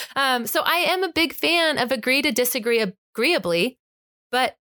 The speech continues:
Holland and I are huge fans of critically thinking. Don't check your brain at the door when you walk into church. And we're gonna, we're gonna move from there. Holland, you wanna talk quickly about rituals of awakening? We're gonna talk about conversion in this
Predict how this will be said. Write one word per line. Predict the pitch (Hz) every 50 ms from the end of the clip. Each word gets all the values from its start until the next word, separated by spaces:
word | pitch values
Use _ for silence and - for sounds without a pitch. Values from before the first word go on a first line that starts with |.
| _ _ _ -
Holland | - - 262 294 311 302
and | 294
I | 285 262
are | 240
huge | - - 254 294 320 - -
fans | 226 208 208 214 240
of | 208
critically | - - 269 277 - - 285 247
thinking. | - 262 349 - 202 175 165 165 - _
Don't | 226 214 233 247 -
check | - - 294 285 -
your | - 302 220
brain | - 208 214 226 233
at | 226 -
the | 226
door | 185 - 190 190 196 196
when | 196 196
you | 190 180
walk | 175 165 165 - -
into | 170 165
church. | 165 - - 165 156 - - - - _ _ _ _ _ -
And | 196 185 180 180 175 170 165 165 - _ _ _ _ _ _ _ _ -
we're | 202 202 208 202 202
gonna, | 202 226 220 226 220 214 208 -
we're | 208 202
gonna | 226 220 208
move | 202 196 196
from | - 180 165
there. | 165 156 160 165 160 - _ -
Holland, | - 294 294 294
you | 311
wanna | 330 359 359 359
talk | - 294 277 277 -
quickly | - 262 240 - 262 247 247 247 247 - _ -
about | 214 202 190 185 202 196 190 - 202
rituals | 202 202 - 214 202 196
of | 202 190 185
awakening? | 170 175 175 170 - - 170 160 - -
We're | 196 202 202
gonna | 214 220 220
talk | - - 202 214 -
about | 196 196 185 175 -
conversion | - 233 190 185 185 185 185 190 226 226 233
in | 240 240
this | 247 247 247 - -